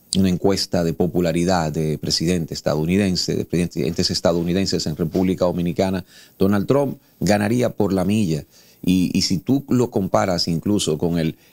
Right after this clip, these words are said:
eh, el mejor momento de Barack Obama, f-, lo pasea. Porque, eh, Donald Trump habla, ¿no?, de una manera que al dominicano le gusta. El Donald Trump tiene unas maneras conservadoras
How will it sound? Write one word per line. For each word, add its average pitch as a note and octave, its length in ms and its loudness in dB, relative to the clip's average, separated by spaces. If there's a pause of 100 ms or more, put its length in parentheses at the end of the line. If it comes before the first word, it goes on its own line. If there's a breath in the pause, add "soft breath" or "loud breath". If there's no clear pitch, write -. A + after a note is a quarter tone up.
eh, D2+ 520 0
el F2 160 0
mejor F2+ 340 2
momento G#2+ 480 0
de E2+ 100 0
Barack F#2 300 0
Obama, G2 380 0
f-, - 240 -4
lo E2+ 160 0
pasea. - 580 -4 (420)
Porque, F2 480 0 (340 loud breath)
eh, D2+ 360 0 (220)
Donald F2+ 260 2
Trump G2+ 260 -2 (200)
habla, F2+ 540 0 (500)
¿no?, G2+ 180 0
de C3+ 120 -2
una F2 160 0
manera F#2 380 0
que E2+ 100 -2
al D#2+ 40 0
dominicano D#2+ 540 -2
le D#2+ 80 2
gusta. E2 460 -2 (120)
El D#2 300 -2
Donald F2 260 0
Trump F#2+ 220 0
tiene G2 180 0
unas F#2+ 300 -2
maneras F2+ 400 -2
conservadoras F#2+ 1000 -2